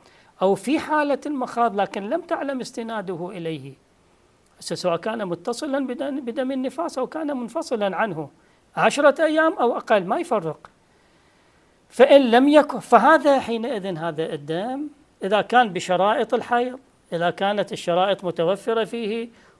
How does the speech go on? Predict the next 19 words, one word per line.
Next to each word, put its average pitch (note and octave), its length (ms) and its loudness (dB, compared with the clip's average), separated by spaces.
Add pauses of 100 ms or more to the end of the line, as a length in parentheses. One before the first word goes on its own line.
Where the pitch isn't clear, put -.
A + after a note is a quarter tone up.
(180)
أقول C#4+ 400 0
هكذا A3 560 -8
بعبارة F3 640 -8
أدق، G3+ 560 -4 (460)
إذا G3 220 4
أمكن A3 580 0 (600)
أن F#3+ 100 2
يكون G3 520 0
حيض D#4+ 440 2
فهو A3+ 460 0
شنو؟ E4 300 -4
حيض. C#3+ 680 -8 (840)
فإن B3 540 2
لم F#4 200 6
يكن A3+ 680 4
بشرائط E3+ 800 -2
الحيض A#3+ 800 -2
فهو C4+ 540 -2 (760)
استحاضة، D3+ 960 -6